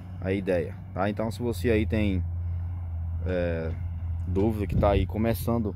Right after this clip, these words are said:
na área de construção civil, a gente tá com uma ideia bacana aqui, quem sabe você também pode nos dar dica, né? Ou aprender com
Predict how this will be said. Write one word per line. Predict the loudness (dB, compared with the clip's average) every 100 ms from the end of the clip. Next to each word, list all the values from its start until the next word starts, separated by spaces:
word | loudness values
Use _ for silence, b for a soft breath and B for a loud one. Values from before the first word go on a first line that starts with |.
| -4
na | 0 2
área | 4 4
de | 2 0 -2 -4 -8 -4
construção | -4 -4 -4 0 0
civil, | 0 -2 0 0 0 B B B B B B B -4 -4 -2
a |
gente | 0 2
tá | 2
com | 4
uma | 2
ideia | 4 4
bacana | 4 2 2 0
aqui, | 0 -2
quem | -2 -2
sabe | 4 4 6 2 -4 -4 B B B -2
você | 0 0 0
também | 2 2 2
pode | 2 2
nos | 2 4
dar | 4
dica, | 4 0 0 0
né? | 0 -2 2
Ou | 6 6 4 -2 -2 -2 0
aprender | 2 2 2 2 2
com | 2 2